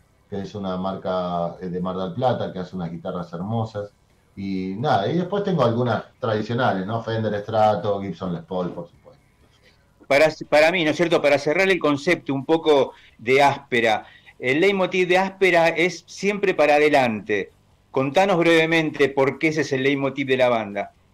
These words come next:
Speaker 1: No, siempre para adelante porque, eh, de eso se trata la vida. Eh, a nosotros nos encanta nuestra banda, nos gusta, la disfrutamos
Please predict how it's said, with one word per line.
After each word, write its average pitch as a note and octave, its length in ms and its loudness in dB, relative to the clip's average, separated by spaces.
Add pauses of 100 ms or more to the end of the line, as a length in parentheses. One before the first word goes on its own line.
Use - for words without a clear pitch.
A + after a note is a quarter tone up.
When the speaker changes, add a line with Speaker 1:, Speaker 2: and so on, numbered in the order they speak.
(520)
Speaker 1:
No, C#3 320 2
siempre G3+ 320 0
para D3 220 2
adelante E3+ 680 0 (160)
porque, G#2+ 1040 -6 (120)
eh, C3 200 -16
de B2 180 -8
eso F3+ 200 -6
se B2 140 -8
trata D#3+ 280 -2
la A2+ 160 0
vida. G#2 640 -4
Eh, G2+ 460 -8 (340)
a A#2 80 -6
nosotros E3 800 -4
nos B2+ 240 -8
encanta C3+ 500 -2
nuestra G#2+ 300 -8
banda, G#2 320 -6
nos G#2 160 -10
gusta, C3+ 460 -6
la G#2 100 -4
disfrutamos A2+ 960 -4